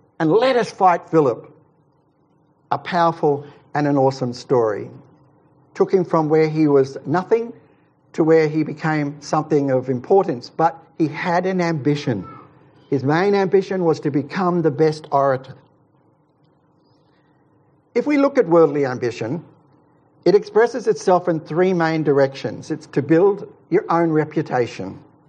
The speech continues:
to amass wealth, and that's not wrong, is it, financial planner Tony? Uh, or to wield power. But its fatal flaw that its centre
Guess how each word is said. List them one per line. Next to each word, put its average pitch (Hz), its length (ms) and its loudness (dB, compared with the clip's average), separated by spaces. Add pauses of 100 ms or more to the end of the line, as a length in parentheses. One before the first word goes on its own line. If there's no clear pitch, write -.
(1080)
to 196 140 6
amass 196 500 -4
wealth, 175 360 2
and 143 140 -6
that's - 200 -8
not 175 220 -2
wrong, 147 420 -2 (1120)
is 139 140 -2
it, 135 120 2 (160)
financial 120 440 -4
planner 123 360 -4
Tony? 123 420 -4 (1000)
Uh, 143 600 4
or 202 180 6
to 247 180 -4
wield 233 460 0
power. 160 500 0 (1700)
But 180 160 4
its 185 120 -2
fatal 269 520 0
flaw 165 460 4
that 156 200 0
its 160 160 -2
centre 151 720 -4